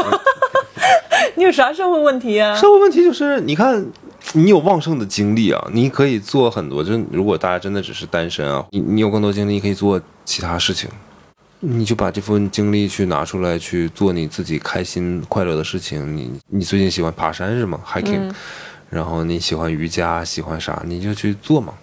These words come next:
Speaker 1: 反正这也是挺好一件事儿。你不然你像遇到一个特别好的男朋友，天天腻在一起，他又不喜欢爬山，你咋办？你还要放弃这个爱好，对吧？<laughs> 我觉得都是一个好的机会。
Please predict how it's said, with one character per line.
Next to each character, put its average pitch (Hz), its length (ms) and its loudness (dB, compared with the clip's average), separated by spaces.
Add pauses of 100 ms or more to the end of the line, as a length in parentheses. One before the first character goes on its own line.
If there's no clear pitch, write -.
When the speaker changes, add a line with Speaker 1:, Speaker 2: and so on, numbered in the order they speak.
(120)
Speaker 1:
反 85 120 -2
正 107 460 -2
这 123 120 -2
也 95 120 2
是 - 160 -6
挺 98 180 -2
好 101 140 0
一 69 40 -4
件 85 60 -6
事 92 120 -4
儿。 92 80 -2
你 107 120 0
不 160 140 2
然 120 180 4
你 101 80 -6
像 101 160 -2
遇 101 140 -2
到 98 100 2
一 95 80 -2
个 98 120 0
特 - 120 -6
别 92 120 0
好 80 160 -2
的 78 100 -6
男 78 160 -4
朋 - 140 -8
友， - 60 -6
天 107 140 -2
天 104 160 0
腻 110 120 0
在 90 120 2
一 90 80 2
起， - 220 -10
他 107 120 0
又 113 60 0
不 113 80 -8
喜 90 120 -4
欢 85 100 -4
爬 87 160 -2
山， 85 240 -4
你 98 60 -2
咋 87 120 -2
办？ 85 200 -4 (440)
你 98 80 -4
还 92 60 0
要 101 60 0
放 117 180 -2
弃 95 100 -6
这 95 80 0
个 82 80 0
爱 82 160 0
好， 80 240 -10 (400)
对 90 120 -4
吧？ - 380 -6
<laughs> - 80 -20
我 95 180 0
觉 85 80 2
得 104 40 2
都 156 160 2
是 156 140 0
一 135 40 0
个 156 60 0
好 - 220 -2
的 - 60 -6
机 - 180 -2
会。 123 180 -2